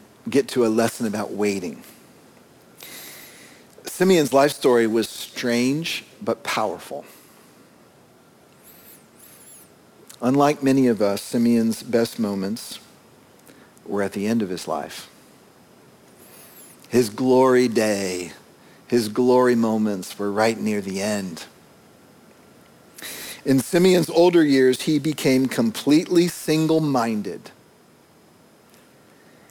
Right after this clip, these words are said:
He waited for God's promise to be fulfilled.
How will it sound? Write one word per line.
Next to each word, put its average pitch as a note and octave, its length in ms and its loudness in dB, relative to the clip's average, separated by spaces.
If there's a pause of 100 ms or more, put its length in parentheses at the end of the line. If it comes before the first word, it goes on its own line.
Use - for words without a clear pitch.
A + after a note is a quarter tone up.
(280)
He G#2+ 120 -6
waited A#2+ 440 0
for C3 160 -2
God's A2+ 340 0
promise G#2 480 -2
to G2+ 120 -6
be G2+ 140 -4
fulfilled. F2+ 600 -8